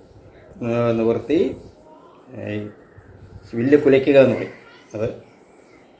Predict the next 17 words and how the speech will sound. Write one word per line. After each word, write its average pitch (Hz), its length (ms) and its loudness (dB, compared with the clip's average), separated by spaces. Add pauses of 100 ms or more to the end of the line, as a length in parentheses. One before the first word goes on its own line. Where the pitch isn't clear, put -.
(520)
ആ, 107 340 -4 (100)
ഞാണ് 113 460 -2 (200)
കെട്ടണം. 104 280 -8 (1300)
ആ, 104 40 -14 (320)
അത്ര 117 340 -6 (1300)
ഉ-, 117 160 -8
ഉ-, 127 280 -4
ഒരു 127 200 0
അത്ര 127 400 -2
വലിപ്പവും 123 720 4
ഭാരവും 120 380 2 (600)
അതുപോലെ 117 320 0
സാധാരണക്കാർക്ക് 120 680 0
സാധിക്കാത്ത 135 440 4
കാര്യമാണ്. 123 420 4 (880)
ആ, 113 360 -8
ശൈവജാപത്തിലെ, 110 720 -2